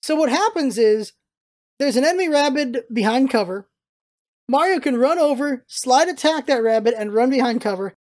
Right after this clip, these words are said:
and this doesn't use up your, uh, your action point for shooting, so you can still get the cover after running over this guy and then shooting at them.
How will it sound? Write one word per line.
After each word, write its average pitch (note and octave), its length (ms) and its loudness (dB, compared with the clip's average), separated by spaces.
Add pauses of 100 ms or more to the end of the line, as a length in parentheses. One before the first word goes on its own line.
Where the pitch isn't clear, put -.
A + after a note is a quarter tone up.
and B3+ 100 4
this B3+ 140 0
doesn't E4+ 240 -2
use C#4+ 160 2
up B3+ 120 -2
your, A3+ 360 2
uh, F#3 340 -8 (240)
your A3 160 2
action B3+ 340 2
point G#3+ 200 -4
for F#3+ 80 -8
shooting, A#3+ 340 -2
so - 80 -10
you G3+ 80 -6
can A3+ 120 -4
still D#4 280 -2
get C4+ 200 -4
the C#4+ 80 -6
cover B3 260 0
after B3 260 -2
running A#3 280 2
over A#3+ 200 2
this F#3+ 140 -6
guy F#3 300 -8 (380)
and C4 120 0
then C4 80 4
shooting C4 360 0
at - 180 -18
them. - 100 -20